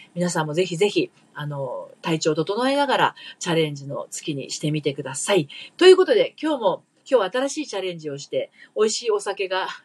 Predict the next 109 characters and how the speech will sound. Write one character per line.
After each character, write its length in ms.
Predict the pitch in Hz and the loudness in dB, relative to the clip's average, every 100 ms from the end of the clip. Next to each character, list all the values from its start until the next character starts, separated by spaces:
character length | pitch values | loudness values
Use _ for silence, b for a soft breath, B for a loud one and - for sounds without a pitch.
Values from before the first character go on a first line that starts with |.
| 190 | -6
飲 80 | 185 | -6
め 80 | |
そ 200 | 185 170 | -6 -6
う 20 | 143 | -6
で 100 | 147 | -10
す。 140 | - B B | -14 B B
桜 380 | - 240 294 269 | -4 -2 4 4
空 220 | 277 220 | 4 0
さ 180 | 185 160 | 0 -4
ん、 60 | 170 | -2
コ 120 | 254 | -2
ラ 100 | 233 | -2
ボ 80 | 180 | -6
に 100 | 160 | -8
お 80 | |
付 240 | 160 - 220 | -10 -6 -2
き 20 | |
合 40 | |
い 60 | 170 | -2
い 40 | |
た 80 | 170 | -2
だ 120 | 170 | -4
い 60 | 160 | -6
て 100 | 175 | -2
ど 120 | 233 | -2
う 40 | 220 | 0
も 80 | |
あ 40 | 180 | -4
り 80 | 254 | -2
が 140 | 254 | -2
と 100 | 202 | -2
う 40 | |
ご 80 | 175 | -4
ざ 120 | 160 | -6
い 60 | 160 | -10
ま 100 | 160 | -12
し 60 | 151 | -16
た。 100 | B B B | B B B
そ 140 | - 220 | -8 0
し 60 | |
て 80 | 226 | 0
い 100 | 226 | 0
つ 80 | 202 | -4
も 100 | 175 | -8
来 100 | - | -6
て 100 | 180 | -6
く 60 | |
だ 100 | 156 | -6
さ 100 | 156 | -8
っ 40 | 151 | -12
て 120 | 147 | -10
る 60 | 147 | -10
皆 220 | 151 151 | -10 -10
さ 200 | 135 170 | -6 -4
ん、 160 | 254 | -6
そ 140 | - 156 | -6 -8
れ 100 | 147 | -6
か 140 | 180 | 0
ら 240 | 233 247 b b b _ | 2 2 b b b _
新 340 | 143 156 147 | -10 -8 -6
し 140 | 151 - | -8 -8
く 320 | - 180 190 - _ - | -2 0 0 -4 _ -14
お 60 | |
越 140 | - 151 | -10 -10
し 140 | 151 | -8
い 40 | |
た 100 | 143 | -8
だ 120 | 139 135 | -8 -10
い 60 | |
た 120 | 135 | -10
皆 220 | 139 156 190 | -10 -10 0
さ 160 | 175 | 0
ん、 100 | - B B B | 0 B B B
最 240 | - 165 | -4 -4
後 80 | 151 | -4
ま 120 | 147 | -4
で 100 | 143 - | -4 -4
お 60 | |
付 160 | 165 - | -6 -4
き 80 | 175 | -2
合 60 | 156 | 0
い 20 | |
い 20 | |
た 80 | 208 | -2
だ 100 | - | -4
き 100 | 269 | -2
ま 120 | 294 | -4
し 60 | 285 | 0
て 140 | 196 | 0
ど 120 | 165 | 0
う 20 | 151 | -4
も 100 | 139 | -4
あ 60 | |
り 100 | 180 | 0
が 120 | 269 | 0
と 120 | 269 214 | 0 -2
う 20 | |
ご 100 | 202 | 0
ざ 120 | 262 | 0
い 60 | 277 | -2
ま 100 | 330 | -4
し 80 | - | -4
た。 160 | - _ b b b _ | -6 _ b b b _
え 440 | 165 156 135 123 170 | -8 -6 -6 -6 -6
ー、 20 | |
二 100 | 160 | -6
月 220 | 151 139 | -6 -10
も 100 | 131 | -8
ね、 200 | 202 | -8